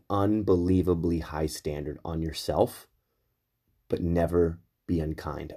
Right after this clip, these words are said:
Always be kind to yourself. And in this process, what I'm saying today is I went through something and I was being unkind to both myself and others and realized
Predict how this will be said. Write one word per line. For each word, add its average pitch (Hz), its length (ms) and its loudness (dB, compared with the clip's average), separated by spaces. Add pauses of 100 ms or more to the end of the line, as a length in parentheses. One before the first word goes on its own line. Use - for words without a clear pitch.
Always 92 680 4
be 80 100 -4
kind 78 340 -6
to - 120 -10
yourself. 76 360 -6
And 76 100 -2
in 95 160 2
this 95 140 4
process, 82 480 0
what 87 160 2
I'm 87 140 -2
saying 95 380 -2
today 82 220 -2
is 73 120 -2
I 78 80 -2
went 87 240 0
through 78 140 -2
something 73 420 -6 (500)
and 82 100 4
I 80 80 6
was 82 140 4
being 87 300 4
unkind 82 640 -2
to 82 100 -2
both 80 260 -4
myself - 380 -4
and 76 100 -2
others 73 380 -2 (340)
and 80 220 2
realized 73 640 2